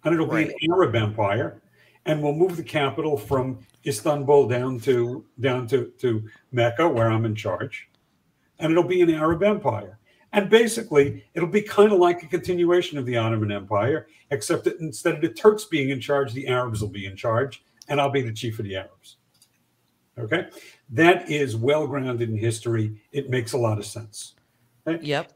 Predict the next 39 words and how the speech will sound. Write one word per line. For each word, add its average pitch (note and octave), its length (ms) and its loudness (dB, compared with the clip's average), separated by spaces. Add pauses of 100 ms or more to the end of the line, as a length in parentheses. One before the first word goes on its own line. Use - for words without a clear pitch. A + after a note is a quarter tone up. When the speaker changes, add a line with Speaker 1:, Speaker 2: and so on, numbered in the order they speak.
Speaker 1:
Now, - 240 -2 (160)
it - 180 -4
turns F#3 300 4
out C3+ 300 0 (200)
Hussein F3+ 460 0
thought E3+ 280 4
that D#3+ 140 -4
that's D3 220 0
what C#3 100 -4
he B2+ 80 -4
was A2+ 160 -2
negotiating, A2 840 -2
and A#2 100 -4
a C3 40 -2
lot C#3 200 -2
of C3+ 60 0
the C3 160 -4
Arabs C3 320 -2
claim G#2+ 420 -2 (220)
that A#2+ 100 -2
that C#3 180 0
is C3 160 -4
what A#2+ 100 -4
he A#2 100 0
negotiated. G#2 760 -2 (240)
If - 140 -6
you E3+ 100 -4
read A3 160 2
the E3+ 60 2
letters D3 280 2
carefully, A2+ 680 -2 (200)
it C#3 180 2
turns D3 380 2
out A2+ 420 0 (140)
that B2+ 400 0
the, A#2+ 420 -2
um, A#2+ 400 -2 (480)
well-trained, C3 840 2 (240)
well-educated A#2+ 1000 4